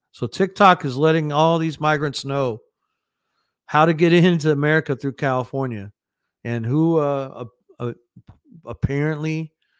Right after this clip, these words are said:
owns TikTok? Isn't it, isn't it supposedly China that owns TikTok? It's running its, uh, back end. Very, very interesting.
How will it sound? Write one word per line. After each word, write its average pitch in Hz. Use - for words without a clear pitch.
owns 147
TikTok? 151
Isn't 139
it, 139
isn't 131
it 131
supposedly 139
China 143
that 131
owns 135
TikTok? 123
It's 117
running 123
its, 120
uh, 107
back 120
end. 131
Very, 117
very 113
interesting. 107